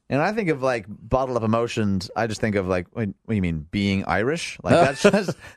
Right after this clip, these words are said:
Speaker 1: that's just, like, the Irish way, isn't it? Just, just stuff all your feelings down, and then eventually you die.
Speaker 2: Yeah.
Speaker 1: Um, so I'm curious, what, what about this idea, particularly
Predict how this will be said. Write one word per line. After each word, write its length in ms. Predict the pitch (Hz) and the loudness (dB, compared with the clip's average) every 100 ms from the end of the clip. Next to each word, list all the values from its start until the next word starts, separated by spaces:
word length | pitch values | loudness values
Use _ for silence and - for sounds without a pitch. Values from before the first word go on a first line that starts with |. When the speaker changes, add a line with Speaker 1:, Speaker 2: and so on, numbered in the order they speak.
| - | -2
Speaker 1:
that's 160 | 214 302 | 2 4
just, 260 | 214 165 | 2 2
like, 140 | 180 123 | 0 0
the 160 | 117 | 0
Irish 340 | 131 135 123 123 | 2 0 0 0
way, 280 | 160 156 | 0 0
isn't 140 | 110 139 | 0 -2
it? 120 | 156 | 0
Just, 340 | 127 127 - - - - - | 0 -2 -6 -16 -20 -20 -16
just 200 | 131 117 - | -12 -10 -8
stuff 420 | - 123 123 - | -2 0 0 0
all 380 | 117 123 123 127 | 0 0 0 0
your 160 | 123 | -2
feelings 400 | 113 123 120 113 | 0 0 0 0
down, 240 | 107 101 117 | 0 2 2
and 80 | |
then 80 | 101 | 2
eventually 360 | 98 107 120 120 | 2 0 0 0
you 80 | 131 | 2
die. 380 | 151 123 85 - | 0 0 -2 0
Speaker 2:
Yeah. 320 | - 101 101 | 4 6 6
Speaker 1:
Um, 240 | 101 95 87 _ _ _ _ - | 2 0 -4 _ _ _ _ -12
so 160 | - | -4
I'm 120 | 185 190 | -2 0
curious, 420 | 320 247 175 175 | 0 2 0 0
what, 300 | 190 233 165 | -2 -2 -2
what 160 | 208 | 0
about 320 | 240 202 190 185 | 0 0 -2 -2
this 340 | 180 - - - | -4 -4 -12 -4
idea, 760 | 120 127 113 131 123 117 113 107 _ _ _ - | -2 -2 0 0 2 0 -2 -4 _ _ _ -4
particularly 760 | 180 - 359 320 170 139 135 | -4 0 -2 0 0 2 2